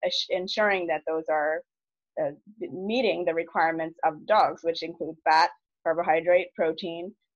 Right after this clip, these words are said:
macro, you know, micronutrients, trace minerals, vitamins. Eh, just like we have those requirements, you know, they have their own requirements. And so people who do home cook, and I, I have one client who home cooked for her dog from puppyhood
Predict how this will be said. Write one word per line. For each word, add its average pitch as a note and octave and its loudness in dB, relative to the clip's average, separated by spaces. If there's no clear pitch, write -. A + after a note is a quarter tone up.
macro, E3 0
you F3 -8
know, D3+ -4
micronutrients, E3 -2
trace F3+ 0
minerals, E3+ -2
vitamins. D#3+ 2
Eh, E3 -4
just F#3 -6
like E3 2
we F#3 -2
have D#3+ 4
those E3 0
requirements, E3 -4
you E3 -10
know, D#3 -4
they E3 0
have D#3+ -2
their D#3+ 0
own D#3+ -2
requirements. E3 -2
And D#3+ -4
so F#3+ 6
people A3 0
who A#3 0
do A#3 0
home G3+ 4
cook, G3 4
and F3+ 4
I, F#3 4
I G3+ 6
have G#3 8
one A3 2
client F#3+ 2
who F3+ -2
home G3+ 4
cooked F#3 0
for F3 2
her F3 0
dog E3 4
from D#3+ 0
puppyhood G3 2